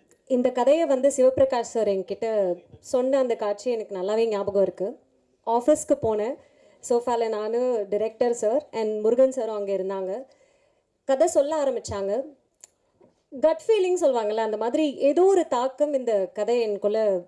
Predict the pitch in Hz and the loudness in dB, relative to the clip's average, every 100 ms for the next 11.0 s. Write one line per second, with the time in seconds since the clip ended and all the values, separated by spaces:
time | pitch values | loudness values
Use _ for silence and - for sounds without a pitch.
0 | _ _ _ 214 226 220 - - 165 _ | _ _ _ -4 -2 -4 -8 -18 -18 _
1 | - 214 220 254 240 254 247 233 220 247 | -16 -2 0 0 2 2 4 2 2 -2
2 | 254 _ _ _ - 214 208 220 208 214 | -4 _ _ _ -6 -2 -2 -2 -4 -4
3 | 220 220 208 208 208 208 190 190 190 185 | -4 -6 -6 -2 2 2 2 -2 -2 -4
4 | 180 185 185 180 _ _ _ _ _ _ | -6 -6 -8 -8 _ _ _ _ _ _
5 | _ _ _ _ _ _ _ _ _ _ | _ _ _ _ _ _ _ _ _ _
6 | _ _ _ _ _ - - 285 285 262 | _ _ _ _ _ -6 6 8 10 8
7 | 240 208 190 180 - _ _ _ - 277 | 6 2 -6 -10 -16 _ _ _ 2 4
8 | 302 262 - 381 349 330 302 262 233 226 | 4 0 0 2 4 4 2 2 0 2
9 | 254 240 220 226 247 226 196 185 180 - | 0 2 0 4 4 4 2 2 -2 -2
10 | 226 240 254 220 202 185 175 185 277 | 0 2 2 0 0 -4 -4 -6 -8